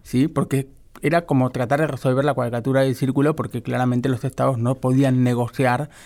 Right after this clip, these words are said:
de manera progresiva, eficaz y, este, mm, ¿cómo lo puedo decir? De una forma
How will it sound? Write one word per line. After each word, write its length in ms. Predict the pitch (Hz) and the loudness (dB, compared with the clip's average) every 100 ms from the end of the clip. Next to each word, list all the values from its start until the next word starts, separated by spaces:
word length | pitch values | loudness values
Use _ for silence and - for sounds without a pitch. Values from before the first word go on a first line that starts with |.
| - - | -14 -2
de 120 | 120 | 2
manera 360 | 117 123 131 | 2 2 0
progresiva, 840 | 131 131 131 127 - 147 139 143 - _ | 0 0 2 -2 0 4 4 2 -4 _
eficaz 640 | 117 - 120 - 135 123 - _ - _ - | -8 -4 -4 0 0 0 -8 _ -20 _ 2
y, 360 | 135 147 175 - - | 4 4 2 -8 -6
este, 640 | 107 - - 120 113 110 | -6 -4 -4 0 0 0
mm, 340 | 110 110 110 107 | 0 0 0 -2
¿cómo 220 | - 131 | 0 2
lo 80 | 123 | 2
puedo 180 | 123 110 | 0 -2
decir? 200 | 113 113 | -4 0
De 60 | |
una 140 | 135 135 | 0 0
forma 460 | - 147 156 175 | 0 2 2 0